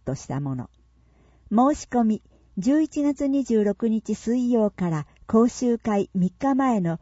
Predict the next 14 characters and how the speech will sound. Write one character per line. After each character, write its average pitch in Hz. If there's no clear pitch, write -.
午 262
後 233
五 269
時 247
十 302
五 247
分 190
ま 165
で 175
に 156
電 214
子 247
申 226
請 -